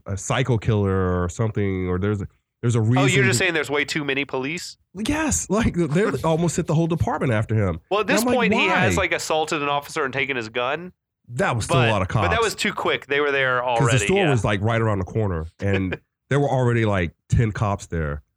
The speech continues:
Speaker 2: You're right. <laughs> I can't argue with you.
Speaker 1: <laughs> No, that's always just frustrated me.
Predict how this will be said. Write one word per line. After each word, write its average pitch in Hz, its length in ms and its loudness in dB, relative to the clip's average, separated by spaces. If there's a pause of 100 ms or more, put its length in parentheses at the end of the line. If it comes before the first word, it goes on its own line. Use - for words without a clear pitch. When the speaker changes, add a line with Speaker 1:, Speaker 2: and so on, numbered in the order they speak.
(480)
Speaker 2:
You're 127 120 -2
right. 135 260 -2 (320)
<laughs> - 320 -16
I 147 100 -2
can't 156 220 -4
argue 139 320 -2
with 117 180 -4
you. 120 120 -2
Speaker 1:
<laughs> 123 600 0
No, 147 220 0
that's 180 160 0
always 156 260 2
just 120 140 -2
frustrated 110 460 0
me. 90 260 -2